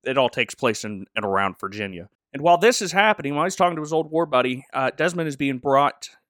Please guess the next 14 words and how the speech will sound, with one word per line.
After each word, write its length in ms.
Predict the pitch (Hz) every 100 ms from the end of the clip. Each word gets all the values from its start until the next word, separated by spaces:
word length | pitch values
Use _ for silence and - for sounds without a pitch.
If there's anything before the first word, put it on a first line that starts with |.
| _
uh, 380 | 127 110 98 - - - _ -
to 100 | 135
his 100 | 123
court-martial, 760 | - 220 135 120 120 120 117 _ _
and 80 | 131
he 80 | 147
pleads 560 | - 220 220 180 - - _ _ _
not 320 | 165 226 -
guilty 520 | 147 196 190 131 107 -
to 240 | - 139
disobeying 500 | 160 165 151 160 165
a 60 | 131
direct 360 | 135 143 147 147
order. 420 | 160 107 92